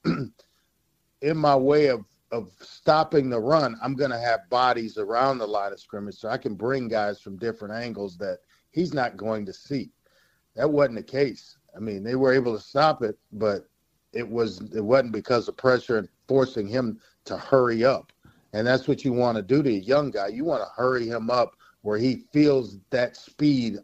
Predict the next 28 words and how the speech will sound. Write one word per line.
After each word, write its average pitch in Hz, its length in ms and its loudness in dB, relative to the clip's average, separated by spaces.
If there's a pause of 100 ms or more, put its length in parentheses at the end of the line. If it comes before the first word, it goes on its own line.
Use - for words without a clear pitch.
all 123 300 4
game 113 380 -2
long. 110 360 -2 (560)
He 170 120 4
felt 156 300 2
comfortable, 127 580 -2
slowed 123 480 2
down, 117 500 2 (440)
uh, 95 480 -4 (420)
took 143 200 2
his 131 160 -2
time, 117 600 0 (320)
made 113 440 2
great 131 400 4
throws, 107 640 2 (140)
scanned 143 540 2
the 127 60 -2
field 135 440 2
from 101 140 -6
right 120 320 2
to 131 80 -2
left 123 360 -2
at 110 140 -6
times, 127 540 -2 (300)
read 131 300 2
high 131 340 2
and 117 180 -4
low. 123 400 2